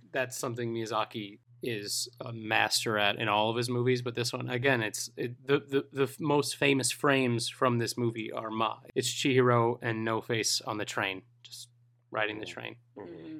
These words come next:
Speaker 1: It's Chihiro riding through the sky with Haku. No words, just enjoying the wind.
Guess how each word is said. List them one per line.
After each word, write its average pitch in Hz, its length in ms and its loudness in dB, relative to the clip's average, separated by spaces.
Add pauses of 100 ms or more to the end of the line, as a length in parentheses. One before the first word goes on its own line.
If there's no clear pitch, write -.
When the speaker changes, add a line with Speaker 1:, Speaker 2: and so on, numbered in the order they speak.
Speaker 1:
It's - 380 -4 (580)
Chihiro 123 800 2
riding 127 380 2
through 117 160 -2
the 110 80 0
sky 110 260 2
with 104 140 -4
Haku. 104 440 -2 (600)
No 131 140 -4
words, 117 400 -4
just - 320 -6
enjoying 107 440 -4
the 107 80 -6
wind. 101 280 -2